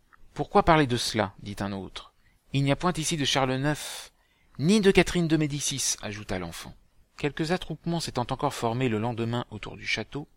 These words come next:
Maman, est-ce encore hier ? » dit-il à la reine avec une triste et touchante ingénuité. La captivité de la famille royale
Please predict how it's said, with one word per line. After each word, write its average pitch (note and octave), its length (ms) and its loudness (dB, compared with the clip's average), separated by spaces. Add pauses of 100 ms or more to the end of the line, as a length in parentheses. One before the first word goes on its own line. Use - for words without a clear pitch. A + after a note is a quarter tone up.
(920)
Maman, B2+ 360 2 (260)
est-ce D3 220 4
encore D3+ 240 0
hier ? » F#3 460 2 (100)
dit-il A2+ 320 -4
à A2+ 60 4
la A2 140 4
reine A#2+ 280 2
avec G#2+ 240 -2
une A2 160 -6
triste - 360 -6
et G2+ 40 -6
touchante A2+ 480 -8
ingénuité. G#2+ 800 -6 (500)
La A2+ 80 -2
captivité D#3 720 -2
de A#2+ 80 0
la G2+ 100 4
famille A2 300 -6
royale D#3 480 -2